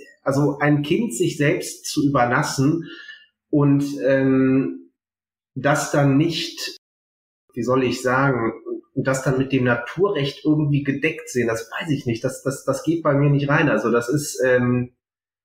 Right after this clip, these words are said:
wie soll ich sagen, also Kinder sind ja, Kinder sind ja schlicht und ergreifend auf ihre Eltern angewiesen in den ersten Lebensjahren. So, da muss man sich nicht drüber streiten. So, und, ähm,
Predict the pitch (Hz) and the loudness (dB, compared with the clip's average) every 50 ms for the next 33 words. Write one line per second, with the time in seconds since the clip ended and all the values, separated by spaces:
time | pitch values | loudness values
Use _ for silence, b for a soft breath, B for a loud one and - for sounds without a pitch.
0 | _ _ _ _ _ _ _ _ _ _ _ _ _ _ _ _ _ _ _ _ | _ _ _ _ _ _ _ _ _ _ _ _ _ _ _ _ _ _ _ _
1 | - 123 131 123 143 147 156 147 135 127 127 135 143 151 151 139 - 151 - 151 | -2 -2 0 2 2 2 2 2 0 0 2 2 2 2 2 2 2 0 0 0
2 | - 170 180 180 156 139 135 160 190 - - 180 185 - - - - - 143 - | 0 2 2 2 4 4 2 2 2 2 0 0 -2 -2 -6 -10 -10 -6 -2 0
3 | 170 180 180 151 131 143 156 151 - 151 143 139 - - 151 151 151 - 147 135 | 2 2 2 2 4 2 2 2 2 0 0 0 2 2 0 0 2 2 0 2
4 | 127 120 123 123 123 135 131 - 131 120 - - 143 135 - 120 - 120 131 131 | 2 2 2 2 2 2 2 2 0 0 0 0 0 2 2 2 2 2 2 2
5 | 135 123 110 101 - 110 123 123 117 107 104 104 104 101 101 107 110 113 107 107 | 2 0 0 2 2 2 2 0 0 0 0 0 0 2 2 2 2 2 2 2
6 | 107 110 95 101 107 110 107 - - - 98 90 92 95 95 95 92 - - - | 2 2 2 2 2 0 0 -2 -4 -4 -2 0 0 0 0 -2 -4 -8 -8 -6
7 | 90 80 82 85 82 82 85 - 107 101 101 101 101 95 - - - - _ _ | -4 -2 -2 -2 -2 -2 -2 -2 -2 0 2 2 0 0 -2 -6 -10 -16 _ _
8 | _ _ _ _ _ _ _ _ _ _ - 135 131 135 135 131 123 123 120 113 | _ _ _ _ _ _ _ _ _ _ -2 -2 0 0 -2 -2 0 -2 -2 -2
9 | 123 117 - - - - 104 101 101 101 - - - - - 87 85 82 - - | -4 -6 -6 -6 -8 -4 -2 0 0 0 -2 -4 -4 -2 0 0 0 0 -2 -6
10 | 92 95 98 101 104 - - 104 104 101 - - - 104 107 107 104 107 101 - | -8 -6 -4 -2 -2 -2 -2 -2 -2 -2 -4 -2 -2 0 0 0 0 -4 -6 -8